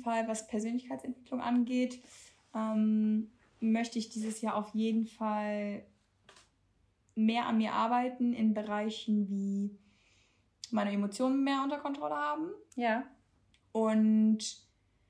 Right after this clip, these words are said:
Speaker 1: versuchen, wenn etwas Negatives passiert, weil ich bin ja normalerweise eigentlich eine Perso-, äh, eine positive Person, trotzdem in diesen Situationen, also aber auch in Extremsituationen, ähm,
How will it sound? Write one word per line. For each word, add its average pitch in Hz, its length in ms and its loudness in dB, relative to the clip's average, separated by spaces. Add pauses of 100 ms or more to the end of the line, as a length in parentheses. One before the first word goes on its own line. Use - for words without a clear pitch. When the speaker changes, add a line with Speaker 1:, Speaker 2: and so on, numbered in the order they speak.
(240)
Speaker 1:
versuchen, 247 880 2 (100)
wenn 254 360 -2
etwas 226 540 -6
Negatives 220 460 0
passiert, 262 520 0
weil 233 80 -2
ich - 60 -10
bin 226 100 0
ja 220 60 4
normalerweise 214 380 2
eigentlich 208 240 -4
eine 202 80 -2
Perso-, 214 340 -2
äh, 208 240 2
eine 214 220 0
positive 220 440 -2
Person, 226 460 0 (380)
trotzdem 269 520 -4
in 233 140 4
diesen 226 220 2
Situationen, 247 920 0
also 220 180 2
aber 214 220 0
auch - 60 -12
in 220 80 4
Extremsituationen, 220 1160 0 (440)
ähm, 220 380 4